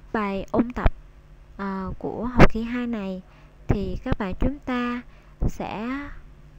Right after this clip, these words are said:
phải tập trung học thật tốt, bởi vì, à, đây là cái bài kiểm tra đánh giá rất là quan trọng của các bạn. Cho nên là một lần nữa cô yêu cầu các bạn chúng ta phải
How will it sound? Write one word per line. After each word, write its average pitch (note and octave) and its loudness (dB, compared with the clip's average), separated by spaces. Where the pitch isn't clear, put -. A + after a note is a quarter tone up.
phải G#3 0
tập - 2
trung C#4 8
học - 10
thật - -4
tốt, C#4 8
bởi G#3+ 2
vì, G3 -2
à, F#3 -2
đây B3 0
là A#3 0
cái C4+ -2
bài G3+ -4
kiểm A3+ -8
tra A#3+ -4
đánh C4+ -6
giá C4+ -4
rất D#4+ -2
là D4+ -4
quan A#3 -4
trọng F#3+ -6
của - 10
các - 0
bạn. F#3+ -6
Cho A#3+ -2
nên A#3+ 0
là G#3+ 0
một G3 -2
lần F#3+ -6
nữa A3+ -8
cô - -4
yêu A#3+ 0
cầu F#3+ -4
các - -4
bạn F#3+ -4
chúng C4 -2
ta B3 -4
phải G#3 2